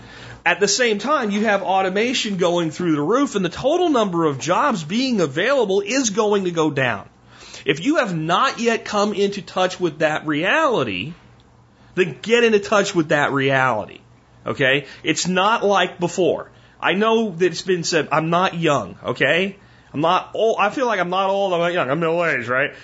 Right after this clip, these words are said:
So, I, I've been through this before. I remember people saying all this stuff in the seventies and eighties. They said the same stuff. I understand that. And other people said, "No, but there'll need to be people to program the computers and repair the robots and whatever."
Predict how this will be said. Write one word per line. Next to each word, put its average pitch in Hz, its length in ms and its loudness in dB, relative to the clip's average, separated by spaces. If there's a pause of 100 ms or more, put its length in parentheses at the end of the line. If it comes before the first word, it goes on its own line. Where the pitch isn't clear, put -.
So, 165 300 -2 (320)
I, - 160 -2
I've 208 200 0
been 269 220 2
through 240 200 2
this 185 120 4
before. 147 500 0
I 202 120 2
remember 262 500 2
people 190 300 2
saying 165 300 2
all 151 120 4
this 143 140 0
stuff 156 240 2
in 143 60 -4
the 135 100 0
seventies 127 500 0
and 120 80 0
eighties. 110 240 0
They 147 120 0
said 185 220 2
the 160 100 -4
same 170 380 0
stuff. 226 560 -2 (240)
I 170 200 0
understand 190 720 0
that. 107 280 -2 (260)
And 165 160 2
other 170 200 2
people 160 280 -4
said, 165 200 0
"No, 240 220 0
but 147 160 -2
there'll 151 140 0
need 160 160 0
to 156 60 -2
be 156 120 -6
people 196 220 -4
to 202 80 4
program 226 500 0
the 135 80 -2
computers 113 520 -6
and 165 180 -2
repair 247 340 0
the 185 100 -2
robots 120 460 2
and 131 80 -4
whatever." 123 180 -2